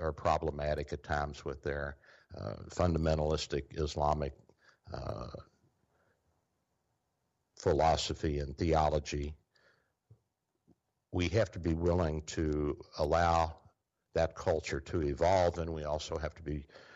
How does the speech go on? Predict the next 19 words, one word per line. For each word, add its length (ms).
ready 260
to 120
push 360
for 500
a 100
reformation, 920
so 220
to 100
speak, 440
in 220
Islam, 600
much 280
as 380
Judaism 600
and 120
Christianity 800
underwent 560
reformations, 920
uh, 260